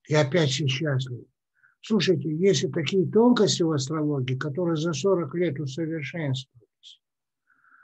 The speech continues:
Какого чёрта они сорок лет назад были счастливы от той астрологии, где было всё это неусовершенствование? Вот это где? Вот это психология.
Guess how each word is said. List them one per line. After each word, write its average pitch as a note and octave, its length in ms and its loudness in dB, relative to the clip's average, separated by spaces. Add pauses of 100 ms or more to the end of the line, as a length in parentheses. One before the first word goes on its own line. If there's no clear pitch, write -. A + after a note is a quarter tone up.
(380)
Какого A3 420 6
чёрта A#3 380 6
они G#3+ 180 6
сорок G#3+ 340 4
лет G#3+ 220 2
назад G3 360 2
были F#3 240 4
счастливы E3 540 0
от D3 120 -4
той E3+ 220 2
астрологии, C3 600 -2
где C3+ 180 -2
было D3 300 -2
всё C#3 220 -4
это C#3 160 -4
неусовершенствование? B2+ 1120 -2 (180)
Вот F#3 180 -2
это F#3+ 200 2
где? C#3 300 -2 (640)
Вот F3+ 260 -6
это F3+ 220 -2
психология. C3+ 920 -4